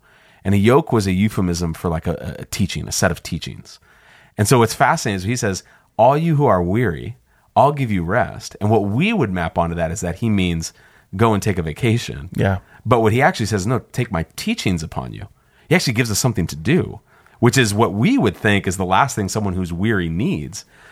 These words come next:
Speaker 1: But in, in the kingdom of God, Jesus says, "No, no, no. You,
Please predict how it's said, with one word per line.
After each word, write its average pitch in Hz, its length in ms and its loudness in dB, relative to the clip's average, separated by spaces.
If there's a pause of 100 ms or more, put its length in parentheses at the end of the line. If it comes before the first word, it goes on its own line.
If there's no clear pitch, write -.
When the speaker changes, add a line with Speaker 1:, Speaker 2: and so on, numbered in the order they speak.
(160)
Speaker 1:
But 104 220 0
in, 98 180 2 (120)
in 104 160 2
the 92 80 2
kingdom 147 220 0
of 87 80 -2
God, 127 180 4
Jesus 107 160 -2
says, 95 120 -4
"No, 110 140 -2
no, 135 100 0
no. 92 140 0
You, 120 360 2